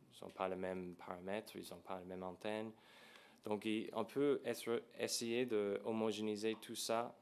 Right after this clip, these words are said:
Euh, ou sinon, une autre approche, c'est, c'est d'utiliser, euh, des méthodes bayésiennes, donc variational Bayes, euh, où on peut, au lieu de appli-, euh, faire la phase d'apprentissage,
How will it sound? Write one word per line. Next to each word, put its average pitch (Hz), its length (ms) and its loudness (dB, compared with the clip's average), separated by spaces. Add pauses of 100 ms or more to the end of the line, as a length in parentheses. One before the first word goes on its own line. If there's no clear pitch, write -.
(600)
Euh, 95 320 2
ou - 60 -6
sinon, 123 420 4
une 107 80 2
autre 123 200 0
approche, 117 520 -2 (180)
c'est, 107 340 0 (140)
c'est - 240 -4
d'utiliser, 113 640 0
euh, 98 300 2 (280)
des 104 100 0
méthodes 110 400 -2 (300)
bayésiennes, 110 520 2 (480)
donc 98 220 -6
variational 104 520 0
Bayes, 104 500 -2 (120)
euh, 98 220 -4 (640)
où 127 180 6
on 107 120 6
peut, 123 520 2
au 110 120 2
lieu 123 180 2
de 104 320 6 (1040)
appli-, 113 340 -4 (440)
euh, 95 480 -6
faire 113 260 4
la 104 100 2
phase 104 260 0
d'apprentissage, 101 880 -4